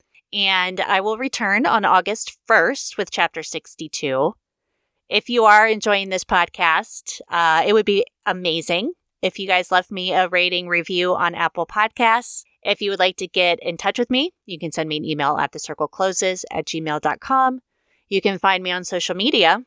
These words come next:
at The Circle Opens, or you can contact me through the blog, the circle opens dot com.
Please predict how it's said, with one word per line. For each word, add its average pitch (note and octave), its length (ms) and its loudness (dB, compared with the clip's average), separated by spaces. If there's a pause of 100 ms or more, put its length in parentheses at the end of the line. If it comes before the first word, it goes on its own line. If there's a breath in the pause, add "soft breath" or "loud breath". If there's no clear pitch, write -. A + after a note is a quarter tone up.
(120)
at F#3 140 -8
The F3+ 80 -8
Circle E3 300 -2
Opens, D#3 680 -2
or E3 300 4
you A3 300 -4
can A#3+ 340 -4
contact C#4 460 0
me F#3+ 200 -6
through E3 580 -2 (160)
the E3 100 0
blog, D#3 460 4 (120)
the F3 100 -6
circle D#3+ 360 -2
opens C#3+ 360 -2
dot - 240 -4
com. F3+ 440 2